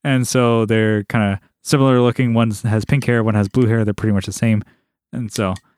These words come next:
I was like, "You gotta do the knobs matching the pink one on the left side with the, you know, everything that you would think, duh, is, like, L E Ds for the pink Tube Screamer,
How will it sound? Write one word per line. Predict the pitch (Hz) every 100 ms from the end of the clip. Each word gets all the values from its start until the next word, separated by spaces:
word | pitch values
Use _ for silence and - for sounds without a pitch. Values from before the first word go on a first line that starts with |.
| - _ -
I | 117
was | 107
like, | 107 -
"You | 147
gotta | 143 143 120
do | 123 113
the | 107
knobs | 135 139 131 117
matching | 120 113 120
the | 110
pink | - 131 - - _ _
one | 127 123 117
on | 110 107
the |
left | 110 107 -
side | - 107 101 95 - _ _
with | 120 101
the, | 110 104 117
you | 139
know, | 101 - _ _ _ -
everything | 165 165 165
that | 151
you | 127
would | 131 - 131
think, | 135 113 117 107
duh, | 123 113 101 107 -
is, | 117
like, | 107 104 147 -
L | 131
E | 131
Ds | 120 117 110
for | -
the | 113
pink | - 120 107 - _ _
Tube | - 175
Screamer, | - 165 156 151